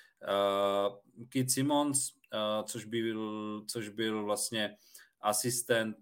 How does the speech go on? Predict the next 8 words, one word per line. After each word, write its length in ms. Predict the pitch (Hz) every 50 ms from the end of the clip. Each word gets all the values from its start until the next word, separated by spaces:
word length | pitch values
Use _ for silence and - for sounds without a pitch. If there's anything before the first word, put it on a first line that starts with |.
| - -
eh, 640 | 110 104 104 104 101 101 101 101 101 101 101 101 101 -
asistent, 1000 | - 107 - - - 120 107 - - - - 120 110 107 107 107 104 101 - - 120
eh, 400 | 107 104 101 101 101 98 101 98
předtím 580 | 98 - - - - _ - 110 107 104 101 -
od, 360 | 107 104 101 98 98 - -
eh, 40 | 110 104 101 98 98 -
Chrise 300 | - 110 110 - - 120
Colemana, 680 | - - 120 117 117 123 127 127 123 123 120 117 113